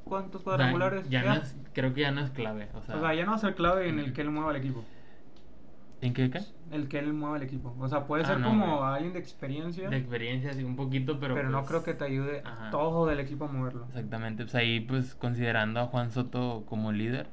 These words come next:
Speaker 2: pues, va a estar interesante ver cómo pinta la, la temporada para ellos. Este
Speaker 1: Es que, por ejemplo, se habla de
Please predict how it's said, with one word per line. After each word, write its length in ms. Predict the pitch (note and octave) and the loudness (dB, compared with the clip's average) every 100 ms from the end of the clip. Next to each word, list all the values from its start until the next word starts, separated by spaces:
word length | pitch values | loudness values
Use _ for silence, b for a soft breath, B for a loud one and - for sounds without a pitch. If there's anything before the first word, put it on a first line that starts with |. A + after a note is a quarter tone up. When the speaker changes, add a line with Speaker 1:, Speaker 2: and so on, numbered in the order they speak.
| - - - - - - | -12 -12 -12 -12 -10 -10
Speaker 2:
pues, 500 | A2 G#2+ A2 - - - - - - A#2+ | -8 -8 -10 -10 -12 -12 -12 -12 -8 -6
va 60 | |
a 40 | A2 | -4
estar 180 | - A2+ | -2 -2
interesante 600 | A2+ A#2+ A2+ A2 G#2+ A2+ | 0 -2 -2 -2 -2 -2
ver 180 | A2+ | -4
cómo 300 | - A#2 A2+ | -4 -6 -6
pinta 240 | G#2 A2+ A#2+ | -4 -4 -4
la, 280 | A#2 A2+ - | -4 -6 -8
la 360 | A2+ A2 G#2 G2+ | -4 -2 -2 -2
temporada 460 | A2 A2 A2 G#2+ | -2 0 0 0
para 200 | B2 A#2 | -2 -4
ellos. 260 | A2 A#2+ C3 - B B B B B B B | -2 -2 -4 -6 B B B B B B B
Este 280 | - A2+ D3 | -8 -6 -4
Speaker 1:
Es 60 | G#2+ | -2
que, 100 | D#3 | 0
por 140 | D#3 | 0
ejemplo, 240 | C#3+ C3 C3 | 0 0 0
se 80 | |
habla 260 | C3 C3 D#3 | 0 2 2
de 280 | E3 C3+ | 0 -2